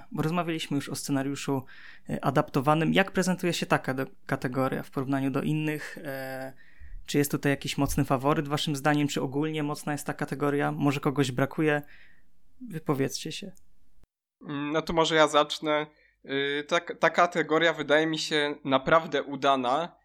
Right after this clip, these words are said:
Speaker 2: choć, no, niektóre decyzje takie jest, są bardzo typowo pod Akademię, czyli nominacja dla King Richarda to jest właśnie taka typowa Oscar-bajtowa historia, która bardzo się właśnie w, w Stanach podoba.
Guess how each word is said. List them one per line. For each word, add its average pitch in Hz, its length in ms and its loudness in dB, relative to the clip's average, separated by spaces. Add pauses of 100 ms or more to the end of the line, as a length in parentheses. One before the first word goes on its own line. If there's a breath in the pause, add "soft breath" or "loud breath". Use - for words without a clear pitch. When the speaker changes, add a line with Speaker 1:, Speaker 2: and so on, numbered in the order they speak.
(140 soft breath)
Speaker 2:
choć, 165 360 0
no, 175 360 2
niektóre 170 480 2
decyzje 151 760 -2
takie 143 240 -2 (240)
jest, - 460 -8
są 139 260 -4
bardzo 139 380 4
typowo 139 420 -2
pod 135 260 -2
Akademię, 131 640 2
czyli 123 460 -8 (420 soft breath)
nominacja 143 600 4
dla 135 140 4
King 135 280 -4
Richarda 131 580 2
to 127 100 -10
jest - 260 -10
właśnie 131 280 0
taka 135 200 2
typowa 135 680 4
Oscar-bajtowa 123 1200 2 (240)
historia, 131 840 2 (300 soft breath)
która 131 240 2 (140)
bardzo 143 380 4
się 139 160 -4
właśnie 131 400 -2
w, 131 120 -16
w 123 640 -6
Stanach 135 420 2
podoba. 135 600 4